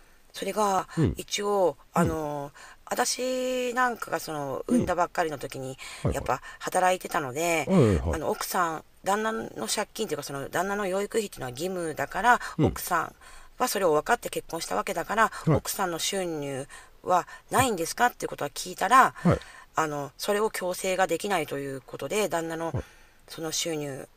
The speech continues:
Speaker 1: のみ
Speaker 2: うん。
Speaker 1: の養育費ができるかできないかというジャッジになるらしくって。
Speaker 2: うん。はいはいはいはい。あ、いや、それはわかるんですけど、
Speaker 1: で、そうする
Speaker 2: それはわかるんですけど、そうじゃなくて、
Speaker 1: はい。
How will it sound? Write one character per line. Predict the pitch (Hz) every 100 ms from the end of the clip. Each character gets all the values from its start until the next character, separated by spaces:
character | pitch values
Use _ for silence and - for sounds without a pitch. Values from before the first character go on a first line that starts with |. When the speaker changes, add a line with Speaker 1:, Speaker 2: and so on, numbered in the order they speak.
| - _ -
Speaker 1:
の | 160
み | 151 143 147 - - -
Speaker 2:
う | 143
ん。 | 85 -
Speaker 1:
の | 254 277 156 - - -
養 | 165 170
育 | -
費 | 160 147
が | 127
で | 151
き | - 156
る |
か | 147
で | 135 139
き | 156
な | 139
い |
か | 123 127
と | 135
い | 135
う | 147 - - - - -
ジ |
ャ | 165
ッ |
ジ | -
に | 147
な | 147 160
る |
ら | 170
し | -
く | -
っ |
て。 | 139 - 185 175
Speaker 2:
う |
ん。 |
は | 170
い |
は |
い |
は | 92
い | 69 73 65
は | 69
い。 | - _ _ -
あ、 | 214
い | 226 185
や、 | 170
そ | 254
れ | 240
は | 202
わ |
か | 190 165
る |
ん | -
で |
す | -
け |
ど、 | 95
Speaker 1:
で、 | 87
そ |
う |
す | -
る | 240
Speaker 2:
そ |
れ |
は |
わ | 160
か | 156 107
る |
ん |
で | 76
す |
け | -
ど、 | 135 90 - -
そ | - 254
う |
じ | 151
ゃ |
な | 127
く | -
て、 | 180
Speaker 1:
は |
い。 | 117